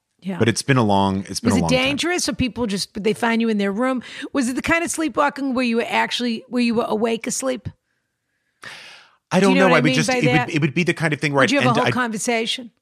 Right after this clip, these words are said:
Speaker 2: I'd wake up and I'd be on, like, my brother's bedroom floor or my sister's bedroom floor. Like, it was stuff
Speaker 1: Yeah.
Speaker 2: like that. I think it's just I
Speaker 1: Okay.
Speaker 2: didn't wanna be alone or something. I don't know.
Speaker 1: Sure. But not somebody had a whole conversation with you while you were asleep.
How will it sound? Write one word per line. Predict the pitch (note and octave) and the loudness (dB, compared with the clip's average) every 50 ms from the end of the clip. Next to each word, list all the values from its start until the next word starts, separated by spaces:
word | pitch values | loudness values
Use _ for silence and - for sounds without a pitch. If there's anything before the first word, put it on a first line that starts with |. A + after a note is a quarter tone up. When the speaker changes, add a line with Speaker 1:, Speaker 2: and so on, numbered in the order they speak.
| _ - | _ -6
Speaker 2:
I'd | C#3+ C3+ A2+ G#2+ | -4 -4 -2 0
wake | B2 C#3 C#3 - D3 | 0 0 0 0 0
up | C#3+ - - | 0 0 2
and | C3+ A2+ | 0 0
I'd | A2 G2+ | 0 0
be | A2+ A2 A2+ | 2 2 2
on, | G#2+ G#2+ | 2 2
like, | G#2 G2+ - | 2 0 2
my | G#2 G2+ F#2+ | 2 0 0
brother's | D2+ - F2 F#2 F#2+ G2 A#2 B2 B2 A#2 A2 | 0 0 0 2 4 4 4 4 4 2 2
bedroom | - C3 B2+ A#2+ B2+ C3 B2+ A#2+ | 0 0 2 2 0 0 0 0
floor | - C3+ B2+ B2 B2 | 2 4 6 6 6
or | A#2+ | 4
my | A#2 F2+ | 4 2
sister's | - - - A2+ - - B2+ A#2+ | 0 0 0 -2 0 0 0 0
bedroom | - - A#2 A2 A2 B2 A#2+ G#2+ | 2 0 0 0 2 0 0 0
floor. | - - A#2+ B2 | 2 2 2 2
Like, | A#2+ A#2+ | 2 0
it | A#2+ | 0
was | A2+ G#2+ | 0 -2
stuff | - - A2+ | -2 -2 0
Speaker 1:
Yeah. | A2 A2+ | 0 0
Speaker 2:
like | - - | 0 2
that. | G2+ F2+ D#2 C#2 C#2 - - - | 0 0 0 0 -4 -8 -6 -2
I | |
think | A2 D#3+ E3+ | 0 2 4
it's | G3 - | 4 4
just | - - - | 4 2 2
I | A2 | 2
Speaker 1:
Okay. | F#2+ | 2
Speaker 2:
didn't | G2+ G2 | 2 2
wanna | G2 F#2 E2+ | 0 0 0
be | D#2+ | 0
alone | D#2 C#2 C#2 D2+ D#2+ E2 C#2+ | -2 0 0 0 0 0 0
or | - | -2
something. | - - C#2 C#2 C2+ | -4 -6 -6 -6 -6
I | - F2 E2 | -2 -2 -2
don't | D#2 C#2 - | -2 -2 -4
know. | C3 B2 A#2+ - - _ _ - | -6 -8 -10 -12 -16 _ _ -10
Speaker 1:
Sure. | - - - - C4 A3+ E3+ - G3 - _ _ _ _ | -6 -4 -4 -2 -2 -2 -4 -4 -8 -12 _ _ _ _
But | - A#3+ G3 | -6 -4 -2
not | A#3+ B3 A#3+ A#3+ A#3 - - _ _ _ _ _ _ _ | 0 0 0 0 -2 -4 -6 _ _ _ _ _ _ _
somebody | - - - A3 G3+ F#3+ F#3+ | -4 -2 0 0 0 2 0
had | F3 F3 | 0 0
a | F3 | 0
whole | D#3 E3 F#3 E3+ | 0 0 -2 -2
conversation | - - G3+ F3+ E3 D#3 - - G3 D#3+ D3 F3 - - - | -2 -2 -2 -4 -4 -4 -4 -2 -2 -2 -2 -2 -4 -4 -6
with | - - | -8 -8
you | - - | -8 -6
while | - - - | -6 -6 -6
you | - - | -6 -6
were | - A2+ | -6 -4
asleep. | - - - - - - - | -4 -4 -4 -4 -6 -8 -10